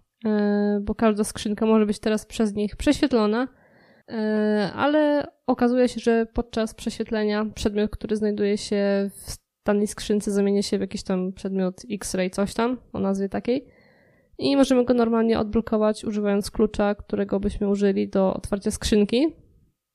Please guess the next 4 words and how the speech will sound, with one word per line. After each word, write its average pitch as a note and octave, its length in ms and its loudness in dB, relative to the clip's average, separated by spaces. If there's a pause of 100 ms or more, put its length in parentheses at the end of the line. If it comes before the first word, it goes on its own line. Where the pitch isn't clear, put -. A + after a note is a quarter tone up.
(280)
Ale A3 840 2 (440)
okazuje A#3 440 4
się, A3 340 0
że G#3 580 2